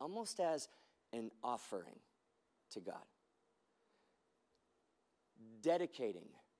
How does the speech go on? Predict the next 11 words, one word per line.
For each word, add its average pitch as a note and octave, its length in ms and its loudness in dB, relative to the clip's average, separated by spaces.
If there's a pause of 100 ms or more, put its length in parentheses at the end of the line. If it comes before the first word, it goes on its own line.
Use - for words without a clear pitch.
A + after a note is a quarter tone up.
(880)
my G#2+ 120 0
son G2+ 340 -2
to G2 100 -6
the F2+ 80 -4
Lord. E2+ 280 -6 (1500)
The A#2+ 60 -4
spiritual F3 480 4
gift, B2 480 2 (800)
the B2 60 -6
spiritual E3+ 460 2
discipline A#2+ 580 2